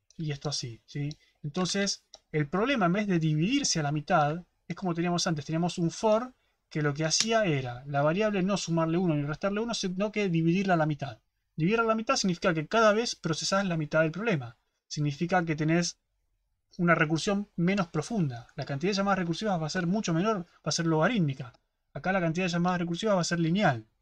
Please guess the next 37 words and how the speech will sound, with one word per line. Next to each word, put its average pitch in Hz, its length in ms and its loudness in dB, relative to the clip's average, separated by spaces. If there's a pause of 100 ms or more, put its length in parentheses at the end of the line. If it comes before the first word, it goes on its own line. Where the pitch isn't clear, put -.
(140)
¿sí? 156 300 -4 (320)
¿Por 165 180 0
qué? 147 260 -2 (400)
Porque 143 160 -2
vas 196 160 2
a 196 40 -2
llamar 190 280 2
recursivamente 202 880 -2 (180)
n 196 240 2
veces. 151 380 -2
Si - 80 -4
el 139 80 -8
tamaño 185 220 -2
del 226 100 0
problema 220 220 -2
es - 100 0
n, 226 300 -2 (240)
vos 165 160 2
vas 180 140 0
a 170 40 -4
tener 175 320 0 (160)
n 196 400 0 (260)
iteraciones. 139 720 -6 (220)
Y 160 60 -8
vas 156 120 2
a - 60 -6
estar 147 300 2 (320)
ordenando 196 840 0
n 165 220 2
veces 170 480 -2 (200)
n 151 360 -2 (360)
elementos. 123 580 -10 (400)
¿Sí? 135 160 -10
Entonces 151 400 -4
es - 160 -8
n 151 160 -2
cuadrado. 123 420 -8